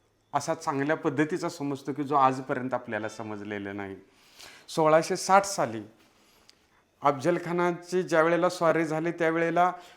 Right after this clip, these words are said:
पुणे, इंदापूर, चाकण, सुपे, बारामती येथील हिंदू मुसलमानांच्याकडे जी इनामी होती, त्यावेळेला बऱ्याच जणांना अफजलखानाशी लढा देता आला नाही. त्यामुळे काही जण, अ, लढू शकले नाहीत.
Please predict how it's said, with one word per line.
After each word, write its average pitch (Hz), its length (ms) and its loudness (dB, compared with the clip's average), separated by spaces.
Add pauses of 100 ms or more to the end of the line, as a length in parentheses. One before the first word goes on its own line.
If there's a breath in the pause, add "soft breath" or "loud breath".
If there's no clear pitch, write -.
(140)
पुणे, 175 380 8
इंदापूर, 170 540 6
चाकण, 175 540 2
सुपे, 175 440 2
बारामती 165 680 6
येथील 170 300 2
हिंदू 165 420 2
मुसलमानांच्याकडे 165 1120 0
जी 175 280 -2 (540 loud breath)
इनामी 190 420 6
होती, 123 360 0 (500 soft breath)
त्यावेळेला 175 420 6
बऱ्याच 170 420 6
जणांना 175 600 2 (280)
अफजलखानाशी 170 720 2
लढा 165 220 6
देता 175 400 4
आला 123 180 2
नाही. 104 320 -8 (600 soft breath)
त्यामुळे 151 280 2
काही 156 300 2
जण, 170 200 -2 (380)
अ, 143 300 0
लढू 160 280 4
शकले 180 380 -2
नाहीत. 110 240 -6